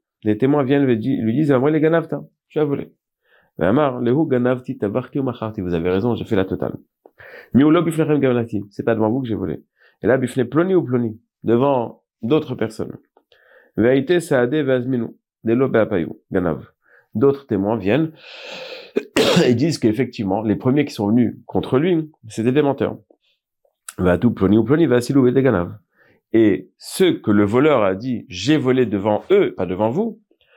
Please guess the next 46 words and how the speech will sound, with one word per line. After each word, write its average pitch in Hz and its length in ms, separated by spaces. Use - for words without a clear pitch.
eux 190 80
viennent 175 240
témoigner. 151 340
Des 101 100
ganav, 127 240
d'avoir 127 260
remarqué 123 360
qu'il 113 120
a 107 40
fait 127 120
la 120 80
totale. - 320
Be'a 85 220
kamifleke. 98 520
Rabbanan 156 340
Savre, 110 240
Aviela, 107 400
Edut, 113 160
She'atayach 101 440
Olazima. 101 400
C'est 110 180
un 104 100
témoignage 113 440
qu'on 110 120
ne 104 60
peut 98 140
pas 117 120
annuler. 104 360
Pourquoi ? - 580
Parce 120 160
que 147 100
lui-même, 160 640
le 107 140
volé-, 113 420
le 120 120
voleur, 113 420
il 139 180
dit, 196 380
j'ai 139 260
volé 147 300
devant 131 300
eux. 82 140
Donc, 110 200
ça 160 120
y 147 40
est, - 200